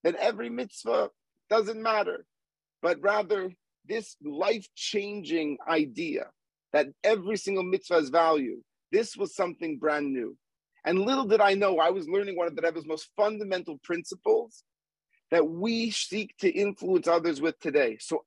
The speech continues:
right then and there, at the urging of Rabbi Korn, I made a achlata to start putting on tefillin after Pesach. My Zaydi Alav Hashalom had purchased for me a pair of tefillin when I turned thirteen. And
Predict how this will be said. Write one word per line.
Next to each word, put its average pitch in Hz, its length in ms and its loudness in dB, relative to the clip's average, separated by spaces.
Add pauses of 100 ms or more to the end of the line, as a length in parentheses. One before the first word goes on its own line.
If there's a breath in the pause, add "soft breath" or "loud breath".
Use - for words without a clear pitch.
right 170 400 2
then 185 200 2
and 156 180 -2
there, 170 340 2 (720)
at 139 120 -6
the 139 180 -10
urging 180 440 2
of 135 100 -2
Rabbi 135 260 -4 (100)
Korn, 180 400 -2 (240)
I 147 120 -2
made 170 240 0
a 175 40 6
achlata 143 640 2 (420)
to 131 80 -12
start 185 480 2
putting 160 300 -4
on 143 160 -4
tefillin 147 500 2
after 131 220 -8
Pesach. 151 460 -6 (440)
My 131 140 2
Zaydi 160 360 2
Alav 156 200 4
Hashalom 156 480 0
had 135 140 -4 (100)
purchased 160 480 -8
for 147 140 -2
me 135 100 -2
a 120 80 -2
pair 151 240 4
of 127 160 0
tefillin 156 420 -2
when 131 120 -4
I 117 80 -4
turned 151 360 -2
thirteen. 147 580 -2 (640)
And 139 300 2